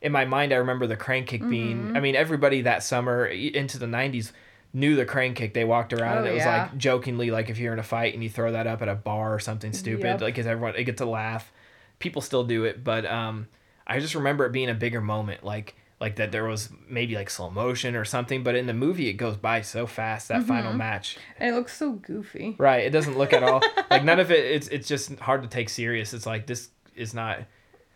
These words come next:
Speaker 1: intimidating.
Speaker 2: <laughs>
Speaker 1: Um, but, yeah, that's pretty much the story of, uh, Karate Kid. What did you think? Was it pretty much what you were thinking?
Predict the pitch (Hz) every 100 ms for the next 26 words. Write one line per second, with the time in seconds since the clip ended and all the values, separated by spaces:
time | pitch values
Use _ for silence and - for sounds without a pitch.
0 | _ - 120 113 120 110 101 101 101 107
1 | 320 311 302 359 370 330 101 98 98 117
2 | _ _ _ _ _ _ _ _ 131 123
3 | 117 - _ 143 160 131 139 - 165 160
4 | 143 135 - - 117 - - 135 135 123
5 | 113 101 - 101 98 95 95 - _ -
6 | _ _ - 104 98 95 98 107 - _
7 | _ - 127 113 107 123 117 123 143 139
8 | 131 135 - 113 107 120 117 - 120 113
9 | 117 - 113 110 117 110 120 120 127 131